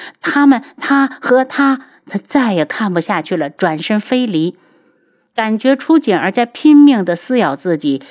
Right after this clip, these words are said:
叶修只好放开他。两人大口地喘着粗气，楚锦儿回神后就狠狠地扇了他一耳光。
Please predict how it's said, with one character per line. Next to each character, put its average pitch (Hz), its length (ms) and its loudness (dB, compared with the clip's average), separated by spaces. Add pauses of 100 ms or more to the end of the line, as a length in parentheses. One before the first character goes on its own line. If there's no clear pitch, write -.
(120)
叶 220 180 2
修 214 220 -4
只 208 120 -4
好 139 180 -4
放 196 320 -4
开 147 140 -10
他。 123 220 -10 (520)
两 196 260 0
人 208 220 0
大 240 280 -2
口 156 220 -2
地 170 140 -2
喘 147 300 -4
着 156 80 -2
粗 240 280 -4
气， 208 340 -2 (300)
楚 269 180 2
锦 233 140 0
儿 208 140 0
回 226 200 0
神 190 180 -2
后 196 200 0
就 208 120 -4
狠 220 380 0
狠 180 220 -2
地 170 100 -4
扇 254 340 -4
了 190 100 -2
他 190 100 -8
一 202 120 -2
耳 143 220 -2
光。 208 220 -4